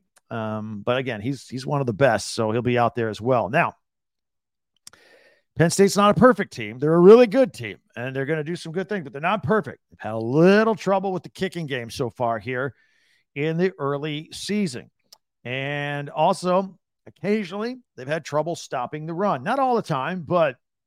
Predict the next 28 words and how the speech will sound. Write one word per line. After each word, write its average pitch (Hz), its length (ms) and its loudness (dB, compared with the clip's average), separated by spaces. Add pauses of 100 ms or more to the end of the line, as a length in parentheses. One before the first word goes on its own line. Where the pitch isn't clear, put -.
(840)
Garrett 180 400 2
Green, 180 360 -4
the 123 220 -6
West 135 280 0
Virginia 143 380 -6
quarterback, 110 580 -10
ran 127 180 -14
fifteen 127 360 -16
times 123 220 -12
for 98 100 -20
seventy-one 110 500 -8
yards, 107 420 -4 (100)
r-, 120 140 -10 (120)
just - 220 -6
ran 110 220 -8
right 104 180 -2
up 98 180 -4
'em. - 160 -20
So 110 480 -4 (840)
that's 226 200 10
something 247 240 4
they 226 100 2
gotta 214 180 2
shore 214 300 6
up 208 100 2
a 196 40 -6
little 202 120 2
bit. 214 160 0